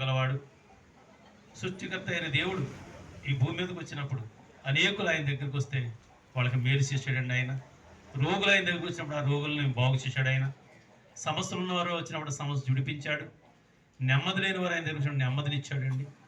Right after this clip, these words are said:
ప్రతి ఒక్కరికి నెమ్మదినివ్వడానికి, శాంతినివ్వడానికి ఆయన ఈ లోకానికి వచ్చాడు. అంతేకాదు, ఈ లోకంలో అన్నిటికంటే భయంకరమైంది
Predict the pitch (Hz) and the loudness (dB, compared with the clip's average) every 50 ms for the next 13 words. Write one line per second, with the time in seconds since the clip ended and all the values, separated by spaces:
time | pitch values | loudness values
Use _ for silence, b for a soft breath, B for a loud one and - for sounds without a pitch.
0 | - - - - - - - - - - - - - - - - - - 135 139 | -20 -20 -20 -20 -20 -20 -20 -20 -20 -20 -20 -20 -20 -20 -20 -20 -8 -4 -4 -2
1 | 135 175 170 175 170 - 175 190 180 - 170 147 143 143 139 120 - - - - | 0 0 0 0 0 -2 -4 -6 -4 -2 -2 0 0 -2 -6 -10 -14 -20 -20 -20
2 | - _ _ - - - - - - - - - - - - - - - 147 135 | -20 _ _ -20 -20 -20 -20 -20 -20 -20 -20 -20 -20 -20 -20 -20 -16 -6 0 2
3 | 139 143 151 180 180 180 180 180 175 170 160 156 151 139 156 143 - - 143 147 | 2 2 4 2 2 2 2 2 2 2 0 0 0 -2 -4 -4 -2 0 0 0
4 | 160 160 - 165 160 143 - 151 147 147 139 147 139 131 131 131 123 127 127 127 | 0 0 -2 -4 -2 -2 -2 -2 -2 0 0 0 2 2 4 4 4 4 2 2
5 | 135 131 131 131 131 117 - - 135 131 131 139 - - - - - - - - | 2 0 0 2 0 0 0 2 2 2 2 0 -2 -6 -12 -20 -20 -20 -20 -20
6 | - - - - - - - - - 135 127 131 147 147 143 143 143 143 147 156 | -20 -20 -20 -20 -20 -20 -16 -6 -4 0 2 2 2 2 2 0 0 0 -2 -4
7 | - - - - - - - - - - - - - - - - 143 147 151 165 | -8 -12 -18 -20 -20 -20 -20 -20 -20 -20 -20 -20 -20 -20 -8 -4 -2 0 2 2
8 | 175 175 180 185 180 175 160 139 131 - - - - - _ - - - 139 160 | 2 0 0 0 0 0 0 0 -2 -4 -6 -12 -20 -20 _ -18 -12 -8 -6 -6
9 | 185 185 196 202 185 180 180 175 143 - - 175 160 143 151 156 156 147 147 143 | -6 -6 -6 -8 -8 -6 -4 -2 0 0 0 0 -2 -4 -4 -4 -2 -2 -2 -2
10 | 143 143 151 | -4 -4 -6